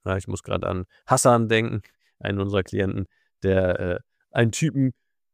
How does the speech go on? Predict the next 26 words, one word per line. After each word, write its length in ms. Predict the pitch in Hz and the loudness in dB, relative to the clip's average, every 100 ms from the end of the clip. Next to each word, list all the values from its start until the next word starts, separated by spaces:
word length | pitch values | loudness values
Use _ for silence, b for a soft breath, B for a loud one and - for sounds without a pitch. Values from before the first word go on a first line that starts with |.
| _ | _
angesprochen 480 | 117 135 120 127 117 | 0 0 2 2 2
hat, 100 | 113 | 0
ihm 100 | 113 | 0
ein 20 | |
Kompliment 480 | 117 107 104 110 117 | -2 -2 0 0 2
gemacht 240 | 110 107 | 2 2
hat, 160 | 107 98 | 2 2
weil 120 | 101 | 4
er 60 | 101 | 4
aus 140 | 98 | 2
einem 80 | 104 | -4
schicken 360 | - - 107 | -4 -6 0
Wagen 280 | 95 107 120 | 4 4 4
ausgestiegen 680 | 110 117 - 120 - 120 120 | 2 2 0 -6 -4 -2 0
ist. 260 | 135 - - _ _ _ _ | 0 -2 -12 _ _ _ _
Und 360 | 113 110 101 - _ | 0 2 0 -6 _
dann, 600 | - 113 107 104 104 104 98 | -16 -2 4 4 4 0 -2
ähm, 360 | 98 95 95 - | -2 -2 -2 -4
haben 200 | 101 104 | -2 0
die 60 | |
sich 160 | 95 95 | 0 0
unterhalten 400 | 104 92 98 113 | 2 4 4 4
und 120 | 104 | 2
der 160 | 95 90 | 2 4
war 380 | 95 92 90 95 | 4 4 2 0
irgendein 500 | 95 98 98 101 | -4 -4 -6 -8